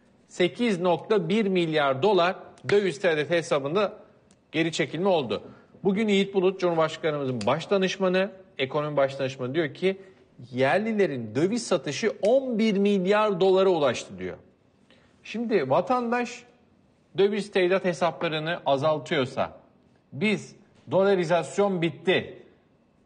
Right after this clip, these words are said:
dolarizasyonun sonuna geldik, doların," Sayın Yiğit Bulut'un ifadesiyle, "belini kırdık,"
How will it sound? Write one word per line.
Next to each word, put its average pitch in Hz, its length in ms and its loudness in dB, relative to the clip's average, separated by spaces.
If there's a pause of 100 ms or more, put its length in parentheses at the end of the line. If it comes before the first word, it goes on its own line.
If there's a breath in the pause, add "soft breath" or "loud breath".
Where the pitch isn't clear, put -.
(1400)
dolarizasyonun 170 840 0
sonuna 170 440 0
geldik, 156 640 -2 (720)
doların," 180 500 2 (520)
Sayın 151 240 -4
Yiğit 147 220 -8
Bulut'un 151 220 -6
ifadesiyle, 147 800 -4
"belini 180 340 2
kırdık," 185 540 0